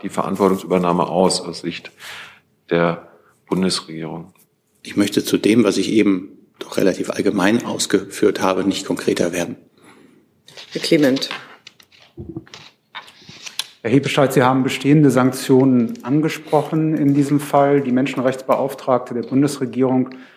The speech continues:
Speaker 4: hat gestern erklärt, es könne jetzt kein Weiter so in der Politik geben. Will denn die Bundesregierung auf eine Verschärfung oder Ausweitung der bestehenden Sanktionen hinwirken?
Speaker 2: Das kann ich zum jetzigen Zeitpunkt noch nicht bestätigen. Wir sind ja noch in der Frage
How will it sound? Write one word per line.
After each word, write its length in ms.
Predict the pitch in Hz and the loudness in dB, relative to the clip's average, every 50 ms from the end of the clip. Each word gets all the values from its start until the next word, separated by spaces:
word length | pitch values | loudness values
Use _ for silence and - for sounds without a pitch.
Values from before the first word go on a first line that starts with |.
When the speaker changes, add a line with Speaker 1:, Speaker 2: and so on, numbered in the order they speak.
| _ _ _ _ | _ _ _ _
Speaker 4:
hat 120 | - - - | -14 -4 -2
gestern 280 | 139 127 - 143 127 | -2 0 0 2 0
erklärt, 320 | 120 117 - - 127 123 117 | 0 0 0 0 0 0 0
es 120 | 113 - | -2 0
könne 180 | - 135 131 131 | 2 2 4 4
jetzt 160 | 127 131 - | 2 2 -2
kein 220 | - 123 120 113 | -2 -2 -2 2
Weiter 360 | 113 110 131 151 151 156 139 | 2 2 2 4 4 2 2
so 160 | 113 131 135 131 | 4 4 4 4
in 100 | 127 123 | 4 2
der 80 | 123 | 0
Politik 580 | 120 - - 120 117 117 - - 156 - - _ | -2 -4 -6 -6 -6 -6 -6 -10 -12 -12 -8 _
geben. 420 | - 143 151 151 151 147 151 147 - - - - - - - _ - | 0 2 2 4 2 2 2 0 -2 -12 -20 -20 -20 -20 -20 _ 0
Will 140 | 131 131 135 | 2 4 4
denn 160 | 139 131 131 | 4 4 2
die 60 | 131 | 2
Bundesregierung 760 | - 139 139 156 165 160 - 143 131 123 139 143 131 135 135 | 2 4 4 4 4 2 0 -2 -2 2 2 4 4 4 4
auf 340 | 135 131 123 123 - - - | 4 2 2 0 -2 -10 -10
eine 300 | 120 120 120 123 123 120 | -6 -2 0 0 0 0
Verschärfung 720 | 117 - - 127 117 - - 135 131 147 147 - 139 131 120 | -4 -4 -4 -4 -4 0 2 4 4 4 2 0 -2 -2 0
oder 240 | 120 120 110 - | 2 0 0 0
Ausweitung 560 | - 123 147 143 - - 127 120 120 - 120 110 | 0 -2 -2 -4 -2 0 0 0 0 0 -2 -4
der 120 | 120 117 | -2 -4
bestehenden 440 | 117 113 - - 123 123 123 113 110 | -4 -6 0 2 2 4 4 2 0
Sanktionen 460 | 113 107 104 - - 131 117 113 113 | 0 -2 -4 -4 -4 -2 0 0 0
hinwirken? 760 | 113 120 117 113 104 98 95 95 - - 98 92 90 90 - _ _ _ _ _ - - _ _ _ _ _ _ _ - - - - | 0 0 0 0 0 -2 -6 -8 -8 -8 -8 -8 -8 -10 -14 _ _ _ _ _ -20 -20 _ _ _ _ _ _ _ -20 -20 -14 -10
Speaker 2:
Das 180 | - 92 - - | -6 -6 -6 -4
kann 160 | - 95 101 | -2 -2 -2
ich 80 | 98 - | -4 -2
zum 160 | - 95 90 | -2 0 2
jetzigen 420 | 98 104 101 - - 101 95 95 | 2 2 2 2 2 2 2 0
Zeitpunkt 400 | 95 - 95 95 - - 98 95 | 0 -4 -4 -4 -2 -4 -2 -2
noch 80 | 90 85 | -2 -2
nicht 220 | 95 101 - - | -2 -4 -4 -6
bestätigen. 760 | 98 90 - - - 110 113 - 139 127 139 135 139 135 131 | -8 -8 -6 0 2 2 2 2 2 4 4 4 4 2 0
Wir 80 | - 98 | -2 -4
sind 180 | 104 104 98 | -4 -2 0
ja 80 | 107 98 | 0 0
noch 160 | 95 87 87 | 0 0 -2
in 80 | 92 90 | 0 -2
der 120 | 87 87 | -2 -2
Frage 540 | - - - 92 92 92 92 95 92 87 | -4 -4 -2 -2 0 2 2 2 2 2